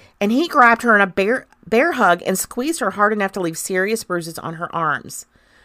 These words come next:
She called the police, and he was arrested and charged with third-degree domestic assault.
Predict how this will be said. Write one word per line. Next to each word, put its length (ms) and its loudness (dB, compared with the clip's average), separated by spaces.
She 160 -8
called 220 6
the 60 0
police, 380 0
and 160 -2
he 100 0
was 240 0
arrested 360 -2
and 120 -8
charged 280 0
with 140 -6
third-degree 480 -2
domestic 460 -8
assault. 560 -12